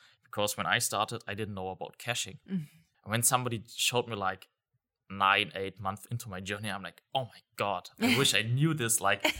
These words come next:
Speaker 2: <laughs>
Speaker 1: on the first day," because when you build larger workflows, it takes a lot of time at some point.
Speaker 2: Mm-hmm.
Speaker 1: And the caching just snap and the workflow is fast again.
Speaker 2: Yeah.
Speaker 1: So yeah, just get started in the community and maybe just be open to share and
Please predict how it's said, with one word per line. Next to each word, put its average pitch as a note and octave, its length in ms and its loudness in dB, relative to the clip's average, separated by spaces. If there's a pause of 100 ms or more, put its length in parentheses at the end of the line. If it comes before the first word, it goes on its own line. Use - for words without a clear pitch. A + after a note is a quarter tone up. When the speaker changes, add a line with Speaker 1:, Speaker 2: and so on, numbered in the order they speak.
(140)
Speaker 2:
<laughs> - 200 -14
Speaker 1:
on A#2+ 120 2
the A#2+ 60 4
first D#3+ 460 4
day," D3 120 0
because A#2 420 -4 (200)
when A#2 140 -2
you B2+ 100 2
build A#2+ 240 -2
larger G2+ 380 2
workflows, A2+ 580 -4
it - 80 -18
takes - 220 -6
a G#2+ 40 -2
lot G#2+ 280 2
of G2 140 -6
time F2+ 260 -6
at F#2 100 -8
some F#2 160 -4
point. F2+ 280 -12
Speaker 2:
Mm-hmm. D3+ 480 -10
Speaker 1:
And F#2 80 -8
the - 60 -4
caching - 400 0
just F#2+ 320 -8 (300)
snap - 480 2
and G3 240 -2 (340)
the A#2 60 0
workflow G#2 340 2
is - 120 -2
fast G#2+ 300 0
again. F#2 380 -8
Speaker 2:
Yeah. E3 460 -8 (160)
Speaker 1:
So F#2 320 -4 (380)
yeah, A2 240 4 (240)
just - 200 0
get C3+ 140 2
started A#2 420 6
in G#2 100 -4
the G#2 60 -8
community G2 560 -6
and F#2+ 240 -2 (640)
maybe A2 240 0
just G#2 440 0 (400)
be - 100 -4
open B2 340 2
to G2+ 120 -6
share A2 400 4
and G2 260 -4